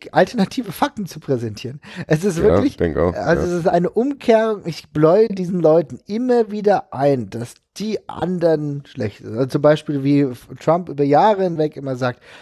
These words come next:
Speaker 1: „C N N, you're fake news, C N N, you're fake news, bla bla bla, Washington Times, oh, you're failing“ und so weiter und so fort, New York Times, „Ah, you're failing“.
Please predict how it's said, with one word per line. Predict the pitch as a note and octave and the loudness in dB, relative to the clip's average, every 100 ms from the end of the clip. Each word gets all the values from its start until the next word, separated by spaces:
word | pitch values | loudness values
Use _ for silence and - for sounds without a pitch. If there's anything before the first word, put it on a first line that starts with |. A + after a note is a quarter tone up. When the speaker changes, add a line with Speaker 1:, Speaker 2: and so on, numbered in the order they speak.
| - _ - | -20 _ -20
Speaker 1:
„C | - D#3+ | 2 2
N | D#3 | 4
N, | D3 D#3+ | 2 2
you're | C4 G#3+ | 2 0
fake | D#3 D3 D3 | 2 0 0
news, | D3+ D3+ D3+ | 0 0 0
C | - D#3+ | 2 0
N | D3 | 2
N, | D#3 | 0
you're | G#3 G#3+ | 2 0
fake | - C3 C3 | 2 0 0
news, | C#3+ C#3 | -4 -4
bla | - D#3+ E3+ | -2 0 2
bla | E3+ D3+ | 4 2
bla, | D3 B2+ A2 A#2+ | 2 -4 0 0
Washington | B2+ D#3 D#3+ C#3+ D3 C3+ | 0 -4 -4 -8 -12 -6
Times, | C#3+ C#3 C#3+ C#3+ | -4 -2 -2 0
oh, | F#3 | 2
you're | F3 G#3 | 4 2
failing“ | - - C3 B2+ B2 B2+ C3+ | 2 0 0 2 -2 -4 -4
und | C#3 | -6
so | C3 B2 | -4 -2
weiter | A#2+ B2+ B2 | -2 -2 -4
und | |
so | A#2+ | -6
fort, | - B2+ | -4 -4
New | D3 F#3 | 0 2
York | F3+ D#3 | 2 2
Times, | D3 C#3+ - | 0 -2 -6
„Ah, | E2+ G2 D3+ | -12 -8 -6
you're | C#3+ D3 | -4 -6
failing“. | - A2 A2 A2 | -8 -10 -8 -10